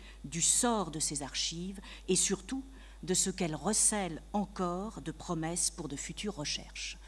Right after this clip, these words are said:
Je crois que cette idée d'aller vers le futur, vers l'extérieur, est quand même un enjeu important. Or, ceux qui travaillent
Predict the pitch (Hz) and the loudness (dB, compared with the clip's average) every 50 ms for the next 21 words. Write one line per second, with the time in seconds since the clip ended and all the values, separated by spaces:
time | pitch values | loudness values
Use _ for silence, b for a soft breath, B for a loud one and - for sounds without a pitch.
0 | B B B B - - - - 180 185 185 - - 147 - - - 156 143 185 | B B B B -14 -14 -8 -6 -4 -2 -2 -2 -2 -2 -4 -8 -8 -4 -2 -2
1 | 180 156 B B B - - - 156 156 170 220 240 160 - - B B B B | -2 -2 B B B -12 -6 -4 -2 0 2 2 2 2 0 -4 B B B B
2 | B B - - - - 139 139 170 175 165 147 127 - - - - - - - | B B -18 -18 -16 -12 -6 -2 0 0 0 -2 -4 -8 -12 -16 -18 -18 -18 -18
3 | - - - - - - - - - 156 147 - 151 - - - 190 214 254 - | -18 -18 -18 -18 -18 -18 -12 -8 -6 -6 -6 -6 -8 -8 -6 -4 -4 -2 -4 -4
4 | - - - 131 131 135 185 185 170 160 151 - - - - 123 147 143 - - | -6 -10 -12 -8 -2 0 2 2 2 0 -2 -6 -10 -10 -6 -6 -4 -4 -4 -4
5 | - 143 147 147 160 175 196 220 - 165 151 - 147 147 165 180 185 180 - - | -6 -6 -6 -4 -2 -2 -2 -2 -4 -8 -8 -4 -4 -2 -2 -2 -4 -6 -6 -4
6 | 147 139 143 143 139 - 156 170 185 B B B B B B B - 175 151 - | -2 -2 -2 -2 -4 -4 -6 -6 -6 B B B B B B B -4 -2 -2 -2
7 | 156 - - - - - - B B B B B B - 208 - - - - - | -4 -6 -8 -10 -14 -14 -14 B B B B B B -2 0 4 8 8 8 8
8 | 311 302 302 240 202 - - 208 208 180 196 185 170 156 147 139 143 135 131 | 8 6 4 0 -4 0 2 2 4 4 4 2 2 2 -2 -4 -6 -10 -10